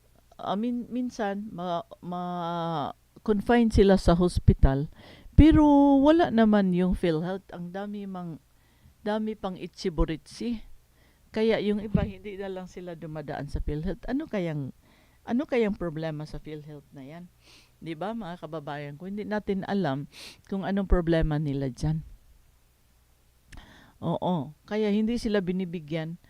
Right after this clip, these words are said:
Tinanggalan sila ng subsidy budget sa, kay, ah, Grace po. Iwan ko kung ano pong naisip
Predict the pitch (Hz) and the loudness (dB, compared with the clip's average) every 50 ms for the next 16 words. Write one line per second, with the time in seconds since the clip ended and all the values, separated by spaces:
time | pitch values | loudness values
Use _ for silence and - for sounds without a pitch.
0 | _ _ _ _ _ _ _ _ _ _ _ 214 208 214 240 226 214 240 247 240 | _ _ _ _ _ _ _ _ _ _ _ -6 -4 -2 -2 0 0 0 2 2
1 | 233 220 - 240 202 202 190 175 170 170 165 165 - 190 180 170 - 190 170 151 | 2 2 2 2 4 4 4 4 2 2 0 2 4 2 2 4 2 0 0 2
2 | 160 151 151 165 143 135 - 135 135 - - - 185 185 190 190 190 196 190 190 | 0 2 2 2 0 0 -2 -6 -8 -8 -6 -6 -4 -2 0 0 0 0 0 0
3 | - - - - 190 190 190 190 185 185 180 175 170 160 151 147 143 160 151 147 | -2 -4 -6 -4 0 0 2 2 4 2 2 2 2 0 -2 -4 -2 -2 -2 -2
4 | 143 - - _ _ - 185 185 175 _ _ _ _ _ _ _ _ - 254 294 | -4 -8 -16 _ _ -16 -16 -16 -16 _ _ _ _ _ _ _ _ -6 -4 -2
5 | 339 339 330 - 330 294 - 233 220 - - 226 240 233 - 226 214 202 190 - | -2 -4 -2 -2 -4 -2 -2 -4 -4 -2 -2 -2 -2 -2 -2 -2 -2 -2 -2 -2
6 | - 196 - - 190 180 | -4 -6 -4 -4 -6 -6